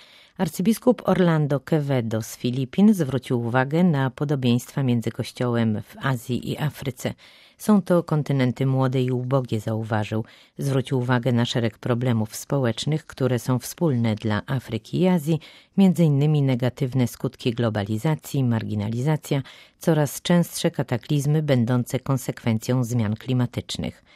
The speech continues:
Przewodniczący Federacji Konferencji Episkopatów Azji podzielił się również doświadczeniami odnowy Kościoła na tym kontynencie.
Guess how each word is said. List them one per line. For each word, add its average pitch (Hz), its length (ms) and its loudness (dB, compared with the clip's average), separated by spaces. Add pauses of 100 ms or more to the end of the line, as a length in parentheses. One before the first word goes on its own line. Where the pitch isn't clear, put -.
(480)
Przewodniczący 180 720 4
Federacji 131 540 -2
Konferencji 123 600 0
Episkopatów - 760 -4
Azji 131 400 -2
podzielił 156 460 2
się 156 180 -4
również 135 380 -2
doświadczeniami 127 1000 -2
odnowy 127 440 -2
Kościoła 123 400 -2
na 123 120 0
tym 139 180 -2
kontynencie. 151 800 0